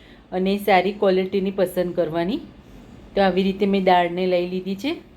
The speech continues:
હવે આપણે પહેલાં એને ચાળી લઈશું. તો જે ઘઉં ચાળવાનો ચાયણો આવે છે, મોટી જાળીવાળો,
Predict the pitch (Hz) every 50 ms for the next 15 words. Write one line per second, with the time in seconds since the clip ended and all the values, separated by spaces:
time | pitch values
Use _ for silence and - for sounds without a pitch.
0 | - - - - - - - - - 190 190 196 214 208 202 202 208 190 196 190
1 | 196 185 180 185 185 180 180 196 277 294 - 226 185 165 165 165 165 160 156 151
2 | 151 - - 147 147 165 - - - - - 190 185 185 185 185 185 196 190 190
3 | 185 180 180 190 190 208 220 208 202 196 190 190 196 190 196 202 185 175 170 165
4 | 170 170 165 160 160 160 160 156 - 240 311 339 - - - - - - - -
5 | - - 196 196 190 190 - 208 202 196 190 185 180 175 180 180 180 180 185 233
6 | 311